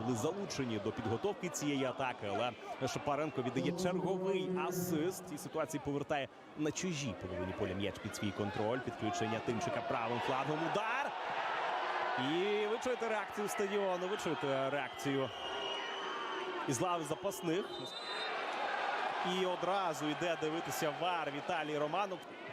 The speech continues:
Перебуває футболіст Житомирського Полісся точно у межах штрафного майданчика.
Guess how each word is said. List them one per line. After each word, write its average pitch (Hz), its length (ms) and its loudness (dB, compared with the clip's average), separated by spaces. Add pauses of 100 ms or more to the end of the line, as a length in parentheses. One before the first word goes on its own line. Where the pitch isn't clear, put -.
(120)
Перебуває 190 520 2
футболіст 165 400 0
Житомирського 147 560 0
Полісся 175 360 0
точно 139 500 0
у 147 40 2
межах 135 420 2
штрафного 151 420 0
майданчика. 175 600 0